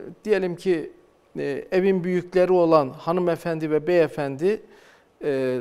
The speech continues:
çocuklarını ev-, e, evlendiriyorlar. Onlara hediye geliyor. Ondan sonra o gençler evlenip gidiyorlar. E, şimdi bu sefer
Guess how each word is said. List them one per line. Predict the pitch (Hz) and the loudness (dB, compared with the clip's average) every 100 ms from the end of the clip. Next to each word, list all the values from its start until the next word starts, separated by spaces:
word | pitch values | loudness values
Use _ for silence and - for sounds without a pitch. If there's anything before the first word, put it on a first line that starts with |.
| 131 | -4
çocuklarını | 190 180 180 180 165 165 | -4 -2 0 2 2 0
ev-, | - 180 160 | -2 -2 -2
e, | 151 156 139 | -4 -4 -2
evlendiriyorlar. | 170 170 170 165 156 156 147 127 160 196 - | 2 2 2 2 0 0 0 0 -2 -4 -2
Onlara | 196 180 175 180 165 - - _ _ | -2 0 2 4 2 -2 -18 _ _
hediye | - 180 185 214 196 | -2 -2 0 4 4
geliyor. | 156 135 165 220 | 4 0 0 0
Ondan | 214 220 | 0 0
sonra | 202 214 202 202 | -2 -2 -2 0
o | 196 | -2
gençler | 185 208 202 - 208 | 0 0 0 -2 0
evlenip | 202 196 202 214 - | 0 0 -2 -4 -6
gidiyorlar. | 233 254 226 139 117 - _ _ _ _ - | -6 2 2 2 -2 -10 _ _ _ _ -8
E, | 151 147 139 139 - - | -2 -2 -2 -10 -20 -10
şimdi | - 185 190 | -2 0 0
bu | 202 | -2
sefer | 214 196 170 220 220 - | -2 -2 0 -2 -2 -18